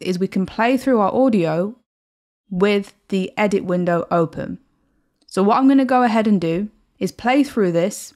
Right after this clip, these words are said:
with the slider at zero. And what I'm gonna be listening out for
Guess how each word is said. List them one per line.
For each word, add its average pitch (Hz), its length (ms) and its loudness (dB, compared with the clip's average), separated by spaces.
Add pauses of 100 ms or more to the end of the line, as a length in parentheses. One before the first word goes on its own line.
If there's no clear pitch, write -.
with 185 160 -4
the 190 80 -2
slider 214 720 0
at 175 220 -6
zero. 185 560 0 (920)
And 190 160 0
what 196 120 2
I'm 247 80 4
gonna 262 160 6
be 240 80 4
listening 233 420 2
out 254 180 0
for 165 400 -2